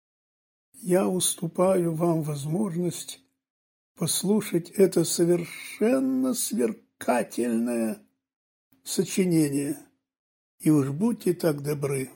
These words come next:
будьте очень внимательны ко всему тому, что вы услышите, но особенно прислушайтесь к первому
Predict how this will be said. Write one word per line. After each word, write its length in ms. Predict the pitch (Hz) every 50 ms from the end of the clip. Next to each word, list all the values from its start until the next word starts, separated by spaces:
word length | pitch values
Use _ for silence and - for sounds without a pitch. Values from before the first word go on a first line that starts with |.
| _
будьте 440 | - 165 143 151 143 - - 170 - - - _
очень 600 | - 269 277 247 277 - - - - 208 202 175
внимательны 680 | 165 185 190 196 196 196 202 190 - - 190 185 185 175
ко 120 | 180 -
всему 380 | 165 - - - 226 247 269 247
тому, 280 | 208 202 175 165 165 147
что 200 | - - - 180
вы 120 | 160 151
услышите, 760 | 147 135 - - 226 190 202 - - - 220 - - 139 - - - _ _ _ _ _ _ _ _ _ - -
но 260 | 143 151 156 147 139
особенно 640 | 135 131 - - - 214 220 214 196 185 190 180 160
прислушайтесь 1000 | 175 170 156 147 - - 175 165 156 156 - 160 143 139 - 143 131 - -
к 160 | - - - - _ _
первому 840 | - 147 185 196 202 202 190 185 180 190 190 185 185 185 185 -